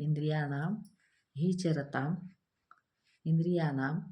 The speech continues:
हि चरताम्. इंद्रियाणां हि चरताम्. यन्मनो, यन्मनो अनुविधीयते. यन्मनो अनुविधीयते.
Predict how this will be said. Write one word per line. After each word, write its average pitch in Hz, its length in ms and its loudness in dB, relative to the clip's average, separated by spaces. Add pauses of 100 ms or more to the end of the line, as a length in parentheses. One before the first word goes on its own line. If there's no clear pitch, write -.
(120)
हि 180 180 2
चरताम्. 139 600 -2 (1300)
इंद्रियाणां 165 840 0 (160)
हि 180 200 2
चरताम्. 151 720 -2 (600)
यन्मनो, 175 840 4 (680)
यन्मनो 170 760 2 (280)
अनुविधीयते. 156 960 2 (1200)
यन्मनो 160 760 0 (280)
अनुविधीयते. 156 920 0